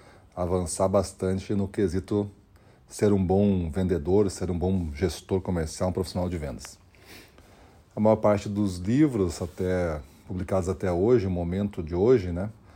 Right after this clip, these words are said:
eles relatam as objeções como um, uma espécie de um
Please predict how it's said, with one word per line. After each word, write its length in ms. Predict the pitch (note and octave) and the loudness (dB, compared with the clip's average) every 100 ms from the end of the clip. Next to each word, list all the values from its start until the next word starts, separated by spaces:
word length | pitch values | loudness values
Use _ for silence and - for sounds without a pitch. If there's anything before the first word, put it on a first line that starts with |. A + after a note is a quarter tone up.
| - - - | -20 -20 -10
eles 680 | F#2 F2 F#2+ F2+ E2 - - - - - | -6 0 0 0 -6 -14 -16 -20 -20 -8
relatam 440 | G2+ G#2 G2+ G2 | -2 2 2 2
as 80 | G#2 | -2
objeções 640 | G#2+ G2 A2 A2 A#2 A#2 | 0 0 -2 -2 -2 -2
como 240 | - B2+ B2 | -2 -2 0
um, 500 | B2 A#2+ A2 F#2 D#2 D2 - - | 0 0 -2 -2 -6 -12 -20 -12
uma 160 | A2 A2 | -4 -4
espécie 440 | - G2+ G2+ B2 | -2 -4 -2 -4
de 100 | G2+ | -2
um 420 | G#2+ G2+ F#2 E2+ | -2 -2 -4 -8